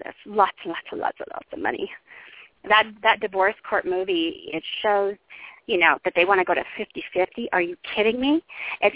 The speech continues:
if you're going, you know, we lose anyway. Domestic violence moms are gonna lose, and the women that have their children being abused and come forward with it lose. So, you know,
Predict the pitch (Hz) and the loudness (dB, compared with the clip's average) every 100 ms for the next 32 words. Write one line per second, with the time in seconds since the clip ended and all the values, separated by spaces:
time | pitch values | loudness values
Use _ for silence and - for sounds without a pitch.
0 | - 226 202 214 269 277 285 269 254 226 | 4 4 4 2 0 4 2 2 0 0
1 | 202 - - - - - 226 262 302 202 | 0 -2 -12 -14 -14 -14 -2 2 2 0
2 | 196 196 180 - - _ _ 208 233 240 | -2 0 0 -2 -8 _ _ -6 0 0
3 | 262 247 214 214 220 220 214 214 214 208 | 0 -2 2 4 2 0 0 0 -2 -4
4 | 202 190 185 185 196 - - - - 180 | -4 -2 -2 -4 -6 -10 -16 -16 -4 4
5 | 180 175 175 175 185 196 220 226 214 196 | 6 6 2 -2 0 4 4 4 2 0
6 | 190 185 - 196 190 190 180 170 170 165 | 0 -2 -2 -2 0 0 0 0 0 -2
7 | 170 - 170 - 175 175 170 165 151 - | -4 -6 -6 0 0 2 -2 -2 -2 -4
8 | - 175 151 - - - - - - - | -6 0 0 0 -8 -16 -16 -16 -16 2
9 | 214 196 190 - - - 226 180 | 6 6 6 0 -16 -6 0 2